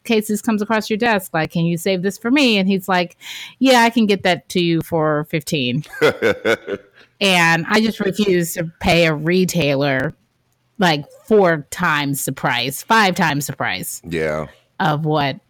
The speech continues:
Speaker 1: it should be at retail.
Speaker 2: Yeah, secondary market is getting
Speaker 1: So
Speaker 2: out of control.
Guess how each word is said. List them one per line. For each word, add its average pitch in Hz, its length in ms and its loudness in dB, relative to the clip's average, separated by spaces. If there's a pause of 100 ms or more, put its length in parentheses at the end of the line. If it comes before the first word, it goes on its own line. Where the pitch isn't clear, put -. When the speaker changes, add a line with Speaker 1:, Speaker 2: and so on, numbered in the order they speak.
Speaker 1:
it 170 180 0
should 180 300 -4
be 156 280 0
at 156 220 0
retail. 151 420 -4
Speaker 2:
Yeah, 82 180 -2
secondary 92 440 -4
market 85 400 -4
is 82 140 -8
getting 85 240 -4
Speaker 1:
So - 20 -2
Speaker 2:
out 76 140 -2
of 71 80 -10
control. 69 580 -10